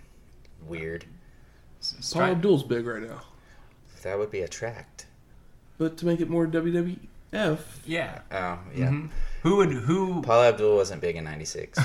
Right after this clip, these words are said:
Speaker 2: <laughs> Who would, who would get the, uh,
Speaker 1: <laughs>
Speaker 2: I don't know. Who would get the, uh, M C Scat Cat gimmick?
Speaker 1: Uh, of the W W F roster at the time,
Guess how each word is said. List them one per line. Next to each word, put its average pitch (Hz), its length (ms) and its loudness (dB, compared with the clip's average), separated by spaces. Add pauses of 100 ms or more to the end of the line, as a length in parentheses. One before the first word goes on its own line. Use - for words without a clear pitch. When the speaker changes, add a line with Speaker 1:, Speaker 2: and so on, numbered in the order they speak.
(240)
Speaker 2:
<laughs> - 260 -18
Who 196 140 2
would, 165 220 2
who 131 200 0
would 170 120 2
get 165 160 0
the, 147 240 8
uh, 123 600 6 (360)
Speaker 1:
<laughs> - 240 -16
Speaker 2:
I 117 180 -6
don't 120 160 -8
know. 120 120 -6
Who 139 160 2
would 175 100 0
get 180 160 0
the, 147 220 2
uh, 104 300 2 (380)
M 123 160 0
C 120 220 0
Scat - 500 0
Cat 101 320 -4 (300)
gimmick? 104 440 -12 (480)
Speaker 1:
Uh, 104 880 2
of 95 360 2
the 92 160 4
W 95 260 2
W 95 340 4 (120)
F 95 200 2
roster 101 320 4
at 98 120 2
the 95 40 -8
time, 214 500 -2